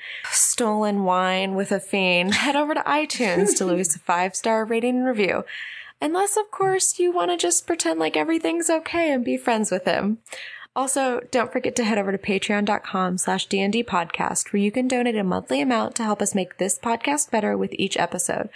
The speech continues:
Otherwise, Zerd will come back from the dead. New episodes come out every Monday, so go subscribe. Get ready to figure out some math on how far you need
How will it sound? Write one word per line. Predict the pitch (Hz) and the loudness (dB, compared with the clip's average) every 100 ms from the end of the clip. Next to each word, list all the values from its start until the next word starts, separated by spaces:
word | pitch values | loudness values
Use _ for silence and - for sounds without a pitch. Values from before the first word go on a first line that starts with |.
| - - - - | -12 -12 -10 -4
Otherwise, | 254 302 294 285 294 277 - - | 0 0 0 0 0 0 -2 -2
Zerd | 214 214 | 0 0
will | 214 | 0
come | 214 226 | -2 0
back | 196 175 - | 0 0 -2
from | 196 | -2
the | 190 | 0
dead. | - - 180 _ - - - - | 0 -2 -6 _ -18 -16 -16 -4
New | 240 247 | 0 0
episodes | 240 240 269 - | 0 -2 -2 -2
come | 277 | 0
out | 240 214 | 0 0
every | 226 247 | 0 2
Monday, | 185 - - 247 | 2 0 -4 -2
so | - 208 | -2 2
go | 180 | 2
subscribe. | 185 254 - 233 202 202 196 - - - - | 2 0 -2 0 2 0 -4 -10 -16 -16 -4
Get | 226 | -2
ready | 214 208 | 0 0
to | 220 | 0
figure | 214 208 214 226 | 0 -2 0 2
out | 220 - | 0 0
some | - 214 202 | 0 2 2
math | 196 190 269 - - | 2 2 0 -4 -2
on | 196 190 190 202 | 0 2 2 2
how | 185 233 220 | 2 2 0
far | 220 233 220 226 | 0 0 2 2
you | 220 214 | 2 2
need | 202 202 208 185 | 2 2 0 -2